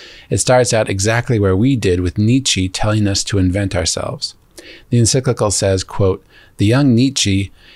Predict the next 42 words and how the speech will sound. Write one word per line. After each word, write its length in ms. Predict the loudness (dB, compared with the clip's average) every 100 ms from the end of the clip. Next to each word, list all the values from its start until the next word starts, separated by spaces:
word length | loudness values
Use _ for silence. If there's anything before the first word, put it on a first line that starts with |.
| -8
encouraged 520 | -4 -2 2 2 2 0
his 200 | 0 0
sister 400 | 0 -2 0 0
Elizabeth 460 | 2 0 0 -2
to 100 | -4
take 320 | -2 -2 -2
risks, 500 | -2 0 0 -4 -8 -6
to 140 | -6
tread 360 | -4 0 0 2
new 200 | 2 2
paths 680 | 0 -2 -2 -4 -6 -8 -4
with 180 | -6 -4
all 200 | 0 2
the 100 | 2
uncertainty 640 | 0 0 -2 -2 -2 -2 -2
one 320 | -2 0 0
must 260 | 0 -2
find 380 | -2 -2 0 0
on 140 | 0 0
his 160 | 0
way," 340 | 0 0 -2 -6 _ -16 -4
adding 300 | 0 2 2
that, 220 | 0 -2 -8 -20 -20 -20 -8
"If 220 | -4 -2
you 100 | 0 2
want 360 | 2 0 -4
peace 280 | -4 -2 0
of 140 | -2
soul 400 | -2 0 2 2
and 100 | 0
happiness, 600 | -2 -4 -4 -2 -2 -2 -4
then 220 | -2 0
believe. 640 | 2 0 0 -2 -6 -12 -20 _ _ -20 -6
If 120 | -2
you 80 | 2
want 220 | 2 0
to 60 | -2
be 120 | 0
a 60 | 0
follower 540 | 2 2 2 0 0
of 180 | -2 -4
truth, 600 | -4 0 2 0 -2